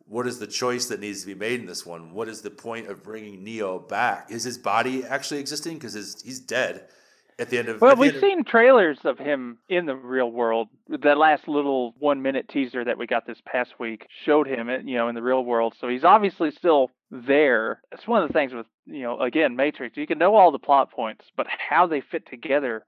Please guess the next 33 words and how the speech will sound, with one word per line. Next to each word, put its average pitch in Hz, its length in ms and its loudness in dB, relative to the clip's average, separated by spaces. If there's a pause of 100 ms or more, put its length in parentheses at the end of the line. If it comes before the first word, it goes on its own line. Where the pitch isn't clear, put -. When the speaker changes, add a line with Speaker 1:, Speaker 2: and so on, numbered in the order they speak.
Speaker 2:
it - 220 -12
can 131 260 -12
just 135 220 -8
go 135 180 2
just 127 220 -8
about 120 240 0
any 135 220 -4
direction. 120 520 -4 (240)
My 156 220 4
big 147 220 0
theory 123 320 -2
for 120 260 -10 (140)
Resurrections 127 760 0
in 117 220 -10
general 123 500 -4 (480)
is 127 200 0 (100)
that 113 400 2 (240)
the 139 160 -2
truth 208 320 -2 (520)
still 165 240 2
exists, 131 500 -6
machines, 135 420 -12
humans, 123 320 -12
and 123 60 -8
all 113 240 -6
that 101 160 -8
stuff. - 300 -6 (180)
But, 127 240 0 (240)
uh, 123 320 4
as 139 180 2
we 135 100 -2
saw 139 340 6
in 120 460 -4